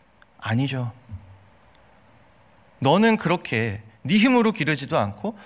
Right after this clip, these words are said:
너의 손을 타지도 않은 그 박넝쿨, 그리고 단 그 하루, 그 한나절의 시간 동안 너에게 편의를 제공했던 그 박넝쿨마저도 네가 이렇게 아깝고 아꼈던 것을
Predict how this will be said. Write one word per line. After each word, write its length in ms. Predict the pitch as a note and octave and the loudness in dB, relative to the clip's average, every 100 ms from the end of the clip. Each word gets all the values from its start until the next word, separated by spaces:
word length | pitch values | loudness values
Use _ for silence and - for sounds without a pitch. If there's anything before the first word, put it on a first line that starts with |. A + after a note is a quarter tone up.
| - | -4
너의 320 | A#2+ C#3 A3 | 2 4 4
손을 320 | B3 B3+ A#3+ A#3 | 2 0 0 0
타지도 440 | - B3 A#3 A3 | -2 -6 -2 0
않은 240 | F3 D3+ D3+ | 0 -2 -6
그 100 | B2 | -8
박넝쿨, 600 | - A#2 A#2+ A#2 - G2+ - - - - | -2 0 0 -2 -4 -8 -10 -20 -20 -4
그리고 440 | G3+ G3+ A#3 D#3+ - - - | 0 2 4 2 0 -14 -2
단 240 | G#3 B3 | 2 2
그 140 | B3 A3+ | 2 0
하루, 480 | - C#4 C#4 D3 - - - - - - _ _ _ _ | 2 0 0 -2 -6 -18 -18 -16 -18 -20 _ _ _ _
그 140 | - G#3+ | 0 2
한나절의 640 | G3+ C4+ D4 D4 C4 A3+ | 2 0 4 4 4 2
시간 340 | A3 - A#3 A3+ | 0 0 0 0
동안 300 | F#3 F#3 D#3 | 2 2 4
너에게 340 | C3+ C#3 C#3+ | 4 4 2
편의를 380 | D3+ A#3+ A#3 G#3+ | -2 0 2 0
제공했던 600 | G#3 C#3 D#3 C#3+ C#3+ D3+ | 0 -4 -2 -4 -4 -6
그 100 | - | -6
박넝쿨마저도 880 | - C#3+ F3+ A3+ A3+ A3+ F3+ E3+ D#3 | -4 0 2 2 4 4 4 2 -2
네가 200 | E3 G3 | 0 0
이렇게 540 | A3+ C#4 - - B3 - | 2 0 0 0 2 2
아깝고 760 | - - - G3 - - A3 A#3 - - _ _ _ _ | -2 -2 0 -2 -2 0 0 0 -8 -20 _ _ _ _
아꼈던 760 | B2+ - F#3 E3+ E3+ D#3+ D#3 - - | -8 -4 -4 -2 -2 -2 -4 -10 -10
것을 540 | A#2+ A2 A#2 A#2+ G#2+ | -6 -2 0 0 -2